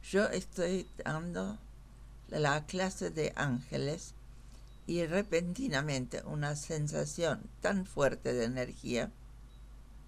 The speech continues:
que incluso agarré el péndulo para preguntar si era negativa. Me indicó que no.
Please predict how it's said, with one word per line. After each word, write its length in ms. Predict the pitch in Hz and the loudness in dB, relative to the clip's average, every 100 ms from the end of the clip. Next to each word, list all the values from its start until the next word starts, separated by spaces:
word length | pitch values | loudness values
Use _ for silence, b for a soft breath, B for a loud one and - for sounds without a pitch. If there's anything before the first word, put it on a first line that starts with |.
| - B B B B - | -16 B B B B -2
que 100 | 139 | 0
incluso 440 | 143 175 185 175 | 0 0 4 6
agarré 420 | 143 135 135 165 | 6 6 6 6
el 120 | 160 | 4
péndulo 480 | 120 180 170 185 185 | 4 2 2 2 2
para 220 | 151 123 | 4 4
preguntar 600 | - 117 120 123 139 143 151 B B B B B - | 4 0 0 0 2 0 0 B B B B B -10
si 240 | - 147 | 0 4
era 240 | 139 151 | 6 8
negativa. 800 | 143 135 131 117 - 104 104 113 139 - - - - - - - | 6 4 4 2 2 0 0 -2 -4 -14 -16 -16 -16 -14 -12 -8
Me 140 | - 131 | 0 0
indicó 420 | 127 131 - 151 | 0 -2 0 0
que 140 | 151 | 2
no. 260 | 131 117 113 | 4 4 2